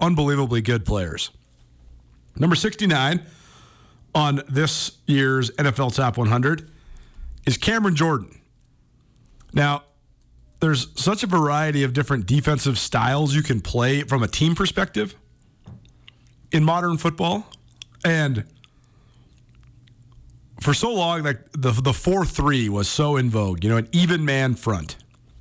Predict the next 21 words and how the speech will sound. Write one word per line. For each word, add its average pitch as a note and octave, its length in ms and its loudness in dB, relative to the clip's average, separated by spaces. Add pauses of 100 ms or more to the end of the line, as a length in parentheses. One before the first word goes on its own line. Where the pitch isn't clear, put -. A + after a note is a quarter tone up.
(1000)
And D3 400 0 (800)
then F3+ 260 4
the, D#3+ 240 0
the C#3 240 2
three D#3+ 240 2
four B3+ 300 -2
became D#3 400 0 (100)
in C#3 220 0
vogue C3 260 0
because C3+ 260 0
you C#3 60 2
could B2+ 160 0
get D#3 240 0
those B2 320 -2 (160)
crazy F3+ 580 0
edge C#3 280 0
guys A#2 320 0
like A2+ 160 -2
Lawrence C#3+ 360 0
Taylor, A2 520 -2 (560)
and, C#3+ 120 2